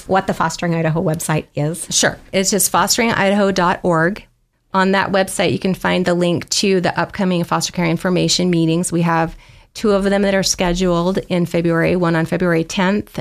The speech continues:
Speaker 2: and one on February eleventh. Those will be held through Zoom, so you can join from the comfort of your own home. You need to register in advance for those meetings so that you can get the Zoom link.
Speaker 1: I'm making notes.
Speaker 2: There you go.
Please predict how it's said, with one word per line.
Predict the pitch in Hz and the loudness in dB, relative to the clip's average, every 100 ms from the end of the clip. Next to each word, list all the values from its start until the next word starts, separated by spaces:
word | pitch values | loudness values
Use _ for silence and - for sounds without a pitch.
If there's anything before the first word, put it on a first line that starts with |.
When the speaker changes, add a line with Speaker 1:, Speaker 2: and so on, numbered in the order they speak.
| - | -4
Speaker 2:
and | 190 | 0
one | 185 170 | 2 2
on | 170 | 0
February | - 170 170 165 165 - | -2 -2 0 2 0 0
eleventh. | 175 170 156 170 202 233 - _ _ _ - | 0 2 2 0 0 -4 -12 _ _ _ -4
Those | 185 | -2
will | 208 | 0
be | 196 185 | 0 0
held | 190 180 175 180 - - - | 2 2 0 -4 -8 -16 -4
through | 190 190 | 0 0
Zoom, | 196 190 170 202 226 | 2 2 2 0 0
so | 185 | -2
you | 180 | -2
can | 185 | -2
join | 175 165 165 | -2 -2 -2
from | 180 | -2
the | 175 | -2
comfort | - 175 175 175 | -2 -4 -2 -2
of | - 180 | 0 0
your | 180 - | 0 0
own | 160 190 | 0 0
home. | 185 165 165 233 311 _ - | 0 0 0 0 -2 _ -4
You | |
need | 185 175 | -2 0
to | 175 165 - | 0 0 0
register | 175 165 180 - 190 | 0 -2 0 -2 0
in | 175 | 2
advance | 175 170 170 160 180 - - - - _ _ _ | 0 0 0 0 0 -2 -6 -8 -16 _ _ _
for | _ - 185 | _ -4 0
those | 175 180 | 0 2
meetings | 170 160 170 | 0 0 0
so | 180 | -2
that | 175 | -2
you | - | -4
can | - | -4
get | 185 180 | -4 -2
the | 170 | -2
Zoom | 170 175 175 185 | 0 0 0 0
link. | 160 214 - - _ _ _ | 0 -2 -6 -18 _ _ _
Speaker 1:
I'm | 135 | 2
making | 135 131 - | 2 2 0
notes. | 135 135 - - - _ - | 2 0 -2 -12 -20 _ -4
Speaker 2:
There | 170 180 | 0 2
you | 175 | 2
go. | 170 160 156 175 | 0 0 0 0